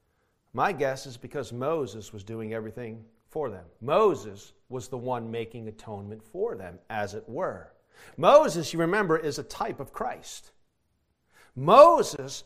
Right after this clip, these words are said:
tells the children of Israel that there is gonna come a prophet after him,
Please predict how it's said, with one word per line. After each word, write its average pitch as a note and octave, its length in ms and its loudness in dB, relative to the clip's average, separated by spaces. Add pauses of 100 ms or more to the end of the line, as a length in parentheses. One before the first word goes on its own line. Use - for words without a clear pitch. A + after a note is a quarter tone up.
(400)
tells C4+ 460 6
the A#3 100 -8
children A3 380 0
of F#3+ 100 0
Israel E3 420 0
that D3+ 140 -8
there A#3+ 180 2
is C#4 100 -6
gonna A#3+ 200 0
come G#3 200 -2
a F#3 40 2
prophet A3+ 560 2
after G3 360 -4
him, A#3 460 -10